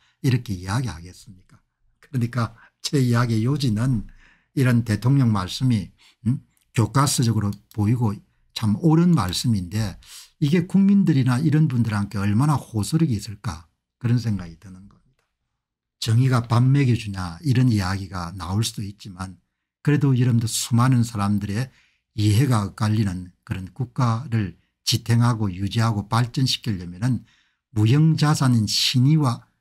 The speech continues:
정의라는 부분이 있어야 그래야 여러분들 국가가 유지가 될까,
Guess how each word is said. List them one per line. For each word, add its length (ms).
정의라는 520
부분이 300
있어야 640
그래야 340
여러분들 340
국가가 500
유지가 400
될까, 340